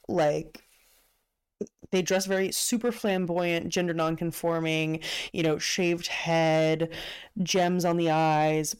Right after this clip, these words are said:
platform stilettos, dresses on. Like, there's even, like, a Vanity Fair article that was written that was, like, "The many styles of Sam Brinton" or whatever. And it's, like, this interesting kind of, um,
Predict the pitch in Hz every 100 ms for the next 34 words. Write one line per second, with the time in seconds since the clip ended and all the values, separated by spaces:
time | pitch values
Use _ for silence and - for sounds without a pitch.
0 | _ - - 165 160 - - 175 160 160
1 | - - 170 160 156 156 156 151 151 151
2 | 147 - - 180 165 160 - 165 151 -
3 | 165 156 151 151 151 156 156 151 151 -
4 | - - - 196 208 220 277 294 254 185
5 | 165 170 - - 147 143 135 131 147 151
6 | 143 151 143 127 139 135 151 139 135 131
7 | - - - - - 175 165 165 156 -
8 | 170 156 156 156 156 - 165 143 143 147
9 | 147 - 143 131 127 113 85 - - -
10 | 208 - 180 170 180 170 170 - 175 160
11 | 170 - 170 160 160 156 - 156 160 160
12 | 151 151 151 - - _ _ - - _
13 | _ _ _ _ _ _ - _ _ _
14 | - _ - 160 156 147 - - 95 67